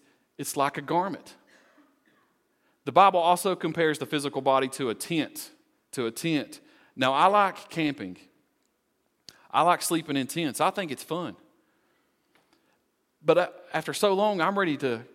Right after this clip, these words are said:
go back in the house, aren't you? You know? So,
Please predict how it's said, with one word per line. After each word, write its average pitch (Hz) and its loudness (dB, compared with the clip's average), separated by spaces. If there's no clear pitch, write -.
go 165 0
back 151 0
in 143 -2
the 120 -4
house, 147 -4
aren't 123 -6
you? 175 -10
You 143 -4
know? 170 -2
So, 147 2